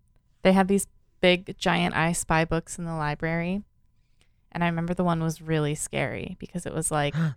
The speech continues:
Speaker 1: a haunted
Speaker 2: Halloween
Speaker 1: house,
Speaker 2: one?
Speaker 1: I Spy. Yeah. And there was, like, I remember you had to, like, find a little skeleton, and I was very scared, but I
Speaker 2: <laughs>
Speaker 1: found him.
Speaker 2: I really wish I could see an image of, like,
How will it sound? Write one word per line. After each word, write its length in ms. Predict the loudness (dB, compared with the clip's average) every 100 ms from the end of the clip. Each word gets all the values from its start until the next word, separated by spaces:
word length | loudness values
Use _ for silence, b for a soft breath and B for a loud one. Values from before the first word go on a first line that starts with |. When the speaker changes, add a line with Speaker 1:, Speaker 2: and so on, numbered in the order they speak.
| -4
Speaker 1:
a 40 |
haunted 480 | -6 0 0 2 0
Speaker 2:
Halloween 100 | 0
Speaker 1:
house, 300 | 0 0 0
Speaker 2:
one? 120 | -2
Speaker 1:
I 40 | -4
Spy. 580 | -4 -4 0 0 -2 -6
Yeah. 360 | -8 -8 -6 -10 -12 _ _ _ _ -2
And 100 | 2
there 120 | 2
was, 140 | 2 0
like, 180 | -2 0
I 60 |
remember 580 | 0 0 0 2 0 0 -8 _ _ _ _ -6
you 140 | -2
had 80 | 0
to, 80 | 0
like, 160 | 0
find 320 | 0 0 0 2
a 40 |
little 180 | 0 0
skeleton, 800 | -2 0 0 0 -4 -12 -12 -14 _ _ -14
and 420 | -8 -8 -8 -12 -20 _ _ _ -6
I 100 | -2
was 160 | 0 0
very 240 | 0 0
scared, 540 | -2 -8 -8 -8 -14 _ _ _ _ -10 0
but 340 | 0 2 0 2
I 160 | 2
Speaker 2:
<laughs> 0 |
Speaker 1:
found 340 | 2 0 0 -2
him. 80 | -10 -14 _ -18 B -4 4
Speaker 2:
I 80 |
really 340 | 4 6 4 4
wish 200 | 2 2
I 80 | 0
could 140 | -2
see 240 | -2 -2
an 100 | 0
image 300 | 0 0 -2
of, 100 | -4
like, 240 | -4 -6